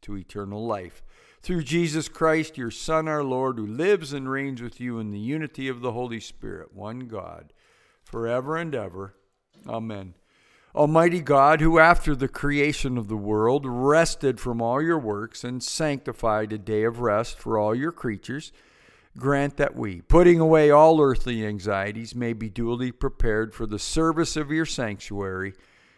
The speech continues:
and that our rest here upon earth may be a preparation for the eternal rest promised to your people in heaven, through Jesus Christ our Lord.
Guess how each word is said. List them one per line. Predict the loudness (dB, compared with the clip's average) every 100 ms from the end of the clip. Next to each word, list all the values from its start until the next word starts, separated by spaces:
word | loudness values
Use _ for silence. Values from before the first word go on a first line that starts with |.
| _
and | -8 0
that | 2
our | 2
rest | 4 4 4 2
here | 2 2
upon | 4 2 2
earth | -2 -4 -4
may | -4 -6
be | -4 -6
a |
preparation | -2 0 2 2 2 2 -2 -6 -12 -14
for | -12 -10
the | -8
eternal | -10 -10 -4 -2 -2 -4
rest | -4 -8 -12 -14
promised | -8 -6 -6 -8 -10
to | -8
your | -8 -2
people | 0 0 -2 -2
in | -2
heaven, | -4 -4 -6 -12 -16 _ _ _ _
through | -10 -10
Jesus | -8 -8 -8 -8 -12
Christ | -10 -8 -6 -8 -6
our | -4 -4 -4
Lord. | -6 -8 -8 -14